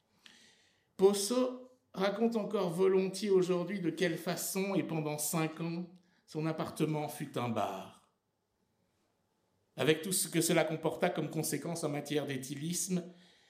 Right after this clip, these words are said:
d'horaire et d'alimentation. Se réveiller et descendre vers quatre heures de l'après-midi, prendre un jus d'abricot en guise de petit déjeuner au comptoir du bar qui est sur le point d'ouvrir, sortir faire quelques pas au bord du canal,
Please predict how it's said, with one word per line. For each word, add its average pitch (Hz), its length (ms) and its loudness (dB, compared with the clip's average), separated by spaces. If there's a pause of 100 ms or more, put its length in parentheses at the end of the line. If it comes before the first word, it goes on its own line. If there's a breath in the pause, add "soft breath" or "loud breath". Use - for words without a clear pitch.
(160 loud breath)
d'horaire 143 920 2
et 180 80 -2
d'alimentation. 135 920 -4 (1900)
Se - 160 2
réveiller 175 640 4
et 156 40 0
descendre 165 640 2
vers 147 180 2
quatre 160 200 -2
heures 156 80 2
de 151 60 2
l'après-midi, 160 760 0 (300 loud breath)
prendre 156 280 4
un 151 80 2
jus 160 120 0
d'abricot 151 500 4
en 160 60 4
guise 147 200 -4
de 143 100 -2
petit 139 280 -4
déjeuner 143 460 0
au 131 80 -4
comptoir 139 400 -2
du 135 120 -8
bar 175 460 2
qui 139 100 -6
est - 20 -4
sur 131 160 -6
le 131 120 -4
point 135 180 -6
d'ouvrir, 156 600 0 (1300 soft breath)
sortir 165 580 0
faire - 200 -4
quelques 151 300 0
pas 156 300 2
au 151 60 2
bord 143 220 0
du 135 100 -6
canal, 147 800 -2